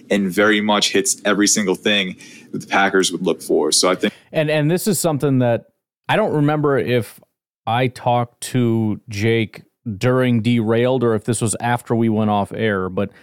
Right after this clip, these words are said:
Speaker 2: I, I brought him up at one point. We kinda went through some guys because the question is, who is, I think this was off air, unfortunately, but I don't know. Who is that guy that the, the Packers are gonna be sort of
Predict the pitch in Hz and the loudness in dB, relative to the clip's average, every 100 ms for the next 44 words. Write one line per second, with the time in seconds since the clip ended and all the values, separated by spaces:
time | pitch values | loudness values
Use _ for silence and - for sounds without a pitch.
0 | - _ - 135 147 135 156 147 127 139 | -20 _ -6 -4 -2 -2 -2 0 0 0
1 | 131 - 135 113 120 113 - 107 104 117 | -2 -2 0 0 0 -2 -4 -6 -2 0
2 | 107 - 110 90 - - 117 120 135 127 | -2 -2 -4 -4 -10 -12 -6 -2 0 0
3 | 120 117 - 127 131 120 - _ _ _ | 0 0 -2 0 0 -2 -4 _ _ _
4 | _ - 143 123 127 139 117 120 143 120 | _ -4 0 2 2 0 0 -2 -2 -2
5 | - 220 214 151 127 120 110 208 254 247 | 0 0 0 0 0 0 -2 0 2 2
6 | 165 160 135 139 202 214 151 110 87 90 | 0 0 0 -2 -2 -2 -4 -4 -6 -6
7 | 87 98 98 92 101 98 107 98 - 95 | -6 -8 -8 -8 -10 -10 -8 -8 -8 -12
8 | 95 98 110 139 110 85 - _ _ _ | -10 -8 -2 -2 -2 -6 -16 _ _ _
9 | - 220 262 220 160 165 120 135 117 104 | -4 0 2 2 2 0 0 0 0 0
10 | 98 101 - _ _ _ _ _ - 120 | 0 -4 -8 _ _ _ _ _ -2 0
11 | 120 120 - _ _ _ _ 117 120 123 | 0 -2 -8 _ _ _ _ -4 0 2
12 | 120 120 - _ _ _ _ _ _ _ | 2 0 -2 _ _ _ _ _ _ _
13 | _ _ _ _ _ _ 135 127 180 190 | _ _ _ _ _ _ -4 0 0 0
14 | 175 160 147 139 147 131 107 | 0 2 2 2 2 0 -2